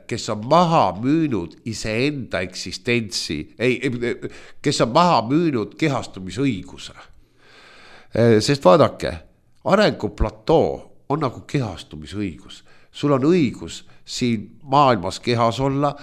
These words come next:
sul on õigus tegutseda, areneda, igasuguseid muid asju.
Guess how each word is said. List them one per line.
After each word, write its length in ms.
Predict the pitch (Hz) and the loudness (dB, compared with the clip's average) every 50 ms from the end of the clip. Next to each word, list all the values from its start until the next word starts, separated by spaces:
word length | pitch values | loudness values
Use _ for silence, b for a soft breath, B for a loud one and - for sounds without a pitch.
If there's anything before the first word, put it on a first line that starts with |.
| B B B | B B B
sul 220 | B - - 127 123 | B -4 -2 -2 0
on 140 | 120 117 143 | 0 2 2
õigus 460 | 165 170 147 107 - - 95 - - - | 2 2 2 0 -2 -6 -10 -8 -4 -2
tegutseda, 600 | 123 123 113 127 139 135 - - 131 123 127 117 - - 123 | -2 -2 0 0 -2 -2 -2 -4 -6 -4 -4 -6 -2 0 2
areneda, 800 | 131 135 131 127 123 120 123 127 123 120 120 110 113 113 113 - - | 4 4 4 4 2 2 0 -2 -2 -2 -4 -4 -6 -8 -12 -14 -12
igasuguseid 520 | 147 123 113 113 104 98 104 107 98 95 104 | -10 -6 -6 -6 -6 -6 -10 -12 -12 -8 -6
muid 220 | 107 104 85 73 73 | -4 -4 -4 -4 -8
asju. 320 | 73 - - - - - | -10 -10 -14 -16 -16 -18